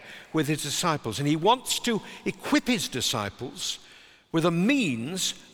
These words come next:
by which they can strengthen their faith. The whole point of following Jesus Christ in Lent,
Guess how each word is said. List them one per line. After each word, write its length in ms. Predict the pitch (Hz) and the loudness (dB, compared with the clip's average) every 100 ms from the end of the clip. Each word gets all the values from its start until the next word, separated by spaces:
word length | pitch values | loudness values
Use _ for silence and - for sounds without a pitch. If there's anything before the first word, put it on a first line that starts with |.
| 113 | 0
by 200 | 170 170 | 4 4
which 480 | 139 160 262 - - | 2 -2 -2 0 2
they 100 | 208 | 2
can 220 | 190 190 | 2 -2
strengthen 1040 | - - - - 233 247 - 107 95 123 - - - - - | -2 0 2 2 2 0 -4 -6 -8 -10 -14 -18 -20 -6 0
their 160 | 202 | 2
faith. 560 | - 247 254 - - - - - _ _ _ _ _ _ _ _ _ _ _ _ _ | 4 2 2 -2 -6 -10 -16 -20 _ _ _ _ _ _ _ _ _ _ _ _ _
The 120 | - 165 | 0 4
whole 240 | 233 277 | 4 4
point 680 | - - 240 226 - - - - - - - _ _ _ _ - | -2 2 4 4 2 -4 -6 -14 -20 -20 -20 _ _ _ _ -8
of 100 | 139 | -4
following 500 | - 202 208 208 185 | 4 6 6 6 4
Jesus 380 | 165 143 147 - | 0 2 0 0
Christ 580 | 165 147 139 - - - | 2 2 2 -2 -4 -2
in 280 | 151 123 107 | 0 2 2
Lent, 480 | 123 87 - - | 0 -2 -6 -6